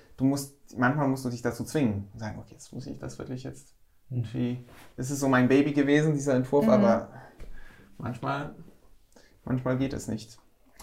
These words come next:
Speaker 1: Ähm, und dann befreit man sich gedanklich und vielleicht öffnet sich zu anderen, anderen Lösungen.
Speaker 3: Mir hilft's dann immer, dass ich dann sage, das machen wir dann aber beim nächsten Mal.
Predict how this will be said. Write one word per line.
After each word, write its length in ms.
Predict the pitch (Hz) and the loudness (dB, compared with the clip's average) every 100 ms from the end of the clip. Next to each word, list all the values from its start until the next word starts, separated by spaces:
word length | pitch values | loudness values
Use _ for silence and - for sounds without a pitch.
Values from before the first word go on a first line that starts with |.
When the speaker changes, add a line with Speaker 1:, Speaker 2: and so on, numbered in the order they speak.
| - | -6
Speaker 1:
Ähm, 480 | 113 110 107 107 113 | -4 -4 -4 -6 -4
und 80 | |
dann 140 | 113 117 | -2 0
befreit 340 | 120 110 117 | 2 4 4
man 100 | 113 | 2
sich 160 | 110 107 | -4 -6
gedanklich 460 | 107 107 127 165 | -4 -2 -2 -6
und 220 | 143 135 127 - - | -6 -8 -8 -14 -18
vielleicht 220 | - 127 | -12 -10
öffnet 260 | 131 131 131 | -10 -10 -12
sich 160 | 127 127 | -12 -14
zu 160 | - | -14
anderen, 400 | - 113 110 107 - - - - _ - | -10 -10 -10 -12 -16 -20 -20 -20 _ -14
anderen 280 | - 120 107 | -6 -2 -2
Lösungen. 480 | 107 117 104 98 107 - - - - | -2 -2 -4 -6 -10 -14 -20 -10 2
Speaker 3:
Mir 120 | 214 | 4
hilft's 260 | 233 262 - | 4 2 4
dann 160 | 226 | 4
immer, 200 | 214 226 | 8 6
dass 120 | 214 202 | 6 4
ich 80 | |
dann 180 | 202 202 | 2 2
sage, 200 | 190 190 | 2 0
das 160 | 190 196 | -2 -2
machen 180 | 202 196 | -2 0
wir 100 | 190 | -2
dann 120 | 180 | -2
aber 140 | 170 165 | -2 -2
beim 180 | 165 | -4
nächsten 380 | 160 175 - 165 | -4 -6 -8 -8
Mal. 340 | 147 143 143 | -6 -6 -8